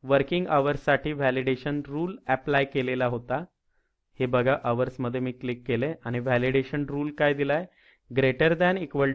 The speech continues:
to zero and less than equal to forty. आणि व्हॅलिडेशन टेक्स्ट काय केलेली आहे? Enter values between zero to forty. म्हणजेच काय? तर व्हॅलिडेशन रूल्समध्ये आपण कंडिशन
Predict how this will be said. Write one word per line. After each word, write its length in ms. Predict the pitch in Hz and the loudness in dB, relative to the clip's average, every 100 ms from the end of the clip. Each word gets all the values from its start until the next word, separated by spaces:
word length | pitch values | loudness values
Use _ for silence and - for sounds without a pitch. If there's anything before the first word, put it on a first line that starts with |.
| 147 | -2
to 60 | |
zero 380 | 131 123 123 147 | -4 -2 0 0
and 300 | 151 131 127 | 0 -4 -4
less 260 | 123 135 139 - | 0 0 0 -2
than 140 | 170 | -2
equal 300 | 156 - 123 | -2 0 -2
to 160 | 123 143 - | -2 -6 -2
forty. 440 | 139 131 139 107 104 _ - _ | -4 -2 -6 -6 -8 _ -20 _
आणि 160 | 117 123 | -4 0
व्हॅलिडेशन 640 | 135 131 135 147 147 170 165 | 2 4 4 2 2 -2 0
टेक्स्ट 320 | 160 147 - | 0 0 -4
काय 160 | - 156 | 0 2
केलेली 400 | 151 151 147 143 | 2 0 2 2
आहे? 340 | 139 131 156 175 _ _ _ - | 2 2 -4 -6 _ _ _ -2
Enter 320 | 139 147 185 | 0 6 6
values 400 | 185 156 139 143 131 | 6 2 2 0 0
between 360 | 131 131 151 175 | -2 0 -2 -2
zero 240 | 123 120 120 | 0 0 0
to 160 | 120 151 143 | -4 -6 -2
forty. 380 | 110 - 92 82 | -2 -4 -14 -10
म्हणजेच 440 | 107 110 139 147 | -8 -2 -2 0
काय? 300 | - 147 156 175 _ _ _ _ _ - | 2 2 2 -2 _ _ _ _ _ 0
तर 120 | 139 | 2
व्हॅलिडेशन 720 | 139 143 139 147 170 170 190 185 | 4 2 4 2 0 -2 -4 -2
रूल्समध्ये 580 | 170 175 175 165 160 | -2 -4 -4 -2 2
आपण 260 | 160 156 165 | 2 2 -2
कंडिशन 680 | - 139 127 131 - 165 190 | 0 0 2 -2 -2 -4 -4